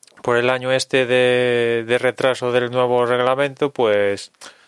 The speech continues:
digamos que la fia, la Fórmula uno compensan a Pirelli de esa manera, ¿no? Ampliando un año más su contrato que, que en anterior pliego, vaya,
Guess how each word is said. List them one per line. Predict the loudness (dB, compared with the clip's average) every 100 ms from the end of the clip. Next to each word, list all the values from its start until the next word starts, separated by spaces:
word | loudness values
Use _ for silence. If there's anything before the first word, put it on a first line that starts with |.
| _
digamos | -6 -6 -6
que | -6 -4
la | -4
fia, | -4 -2 -2 -2 -4 -8 -8
la | -6
Fórmula | -4 -4 -2 -2
uno | -2 -4
compensan | -4 -4 -4 -4 -4
a | -6
Pirelli | -4 -2 -2 0
de | -2
esa | -4 -4
manera, | -6 -6 -8 -10
¿no? | -14 -16 _ _ _ _
Ampliando | -8 -4 -4 -4 -4
un | -4
año | -6 -6 -8
más | -6 -6 -8 -12 -16 -18 -20 _ _ _
su | -8 -4
contrato | -4 -2 -2 -2 -4
que, | -4 -2 -2 -2 -2 -4 -4 -6 -8 -12 -16 -20 _ _ _ _
que | -6
en | -2
anterior | -4 -2 0 2 4 4 2 0 0
pliego, | 2 2 2 0 0 -2 -4 -4
vaya, | -2 -2 -4